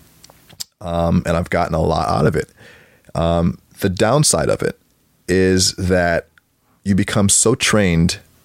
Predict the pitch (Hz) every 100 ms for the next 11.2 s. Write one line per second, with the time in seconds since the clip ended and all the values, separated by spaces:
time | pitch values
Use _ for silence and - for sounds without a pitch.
0 | - - 87 87 85 87 78 87 113 131
1 | 131 104 101 95 101 90 80 - - -
2 | - - 90 104 104 95 - - _ -
3 | - 85 82 90 87 87 - _ _ _
4 | - - 98 101 101 - 85 85 85 -
5 | - _ _ _ _ - 76 82 82 82
6 | - 82 85 82 - - _ _ _ _
7 | _ _ _ - - 90 90 92 - 80
8 | 101 90 - 95 - 87 85 98 - _
9 | _ _ _ _ _ _ - 82 85 85
10 | 87 90 92 82 104 - 87 - - -
11 | -